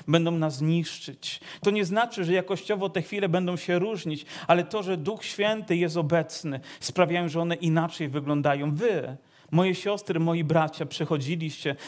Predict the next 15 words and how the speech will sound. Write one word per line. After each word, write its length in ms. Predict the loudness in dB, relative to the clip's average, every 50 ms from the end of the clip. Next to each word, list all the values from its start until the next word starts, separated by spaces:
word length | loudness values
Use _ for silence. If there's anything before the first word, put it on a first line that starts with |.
| -14 -6
przez 220 | 0 0 0 0
trudne 360 | 0 -4 -4 -2 0 0 0 -2
chwile 320 | -2 -4 -4 -2 -2 -2
w 60 | -2
tym 180 | -2 -2 -2 -2
świecie, 640 | -2 -2 0 0 0 0 -2 -4 -2 -2 -2 -4 -6 -12 -18 -20 -20 -16 -8 -6
żyjąc 520 | 0 2 2 4 4 2 0 -2 -4 -4
dla 160 | 0 2 2
tego 240 | 2 2 -2 -4 -4
świata 520 | -6 -2 0 2 0 0 0 -2 -2 -4 -4 -8 -16 -18 -16 -8 -4
i 60 | -2
przechodziliście 720 | -2 0 0 2 2 0 -2 -2 -4 -6 -6 -4 -2 -4 -4
przez 260 | -2 -4 -6 -6 -4
podobne 460 | -4 0 2 2 2 2 2 0 0
doświadczenia, 800 | 0 -2 -4 -2 -2 -2 -2 -2 -4 -4 -2 0 2 2 0 0